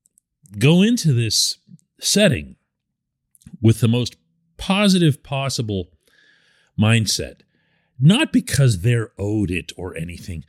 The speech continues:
but just because I've been so resoundingly negative for such a long time, which I feel is fair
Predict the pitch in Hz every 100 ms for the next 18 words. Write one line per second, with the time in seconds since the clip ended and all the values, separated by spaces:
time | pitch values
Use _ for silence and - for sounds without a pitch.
0 | - _ 98 - 202 - 214 147 120 123
1 | 117 110 101 - - - 208 156 - _
2 | 110 90 82 98 101 165 185 147 110 98
3 | 92 78 67 _ 87 123 143 117 78 76
4 | - _ _ _ - 110 95 80 90 73
5 | 80 82 87 - 67 69 113 143 - 120
6 | 135 - 87 117 120 - 240 190 147 190